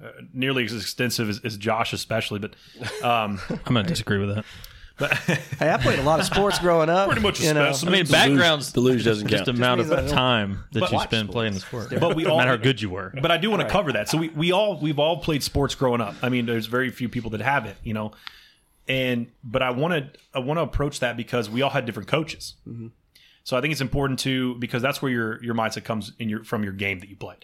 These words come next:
Speaker 1: Um, and, and really foundationally for me is where a lot of my mindset came from. A lot of that applied to, can apply to business too, but I definitely wanna touch on sports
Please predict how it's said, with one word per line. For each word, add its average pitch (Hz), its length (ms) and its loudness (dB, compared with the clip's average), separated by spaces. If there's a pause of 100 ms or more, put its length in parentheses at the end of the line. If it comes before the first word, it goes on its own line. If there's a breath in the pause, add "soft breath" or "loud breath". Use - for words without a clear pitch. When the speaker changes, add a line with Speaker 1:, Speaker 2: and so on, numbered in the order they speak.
(560 soft breath)
Speaker 1:
Um, 117 400 0
and, 123 120 -4
and 113 180 -6
really 131 280 0
foundationally 117 800 -2
for 107 120 -6
me 117 160 0
is 98 100 -4
where 101 220 -4
a 104 60 -2
lot 101 180 0
of 104 40 -2
my 98 100 -4
mindset 98 340 -8
came 101 180 -10
from. 104 220 -16 (640 soft breath)
A 110 100 -10
lot 113 220 2
of 110 80 -4
that 101 100 2
applied 104 380 -2
to, 107 320 -6
can 120 180 -2
apply 107 240 -2
to 95 60 -8
business 104 280 -2
too, 127 200 0
but 113 100 0
I 117 60 2
definitely 127 320 0
wanna 151 100 2
touch 131 300 -2
on 104 100 0
sports 160 560 -2